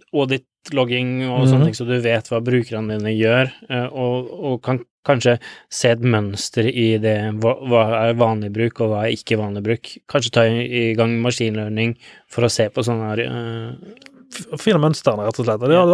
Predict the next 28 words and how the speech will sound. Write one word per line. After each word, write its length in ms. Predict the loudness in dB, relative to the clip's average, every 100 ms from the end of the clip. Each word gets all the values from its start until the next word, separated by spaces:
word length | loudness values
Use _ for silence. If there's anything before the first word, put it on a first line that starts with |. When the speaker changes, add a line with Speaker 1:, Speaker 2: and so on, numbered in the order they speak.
| 4
Speaker 2:
akkurat 140 | 2
disse 160 | -2 0
fine 180 | 0 2
mønstrene. 520 | 0 -2 -6 -8 -10 -18 -20 -20 -2
Så 240 | 2 2 2 _
I 140 | -2 0
T-sikkerhetsteamene 800 | 0 0 -2 -2 -2 -2 -4
må 100 | 0
også 160 | 2 2
utvikle 540 | 0 0 -2 -2 -4 0
seg 200 | 0 0
i 80 | -4
takt 440 | -2 -4 -6 -8
med 200 | -6 -6 -8 -18 -20 -20 -2
den 140 | 0 2
faktiske 480 | -2 -2 -2 -2 -2
utviklingen 540 | -2 -2 -2 0 0 -2 -4
innenfor, 320 | 0 0 0 0
eh, 880 | 0 0 -2 -8 -12 -14 -14 -16 -16 -16 -8
de 140 | -2 -2
som 120 | 2
angriper, 420 | 2 2 2 0 -4 _ _
rett 100 | 0
og 60 | 0
slett. 280 | -2 -6 -14 _ _ _ _ _ _ -20 _
Speaker 1:
Ja, 120 | -4 -4 _
de 320 | -12 0 2 2
endrer, 380 | 2 2 2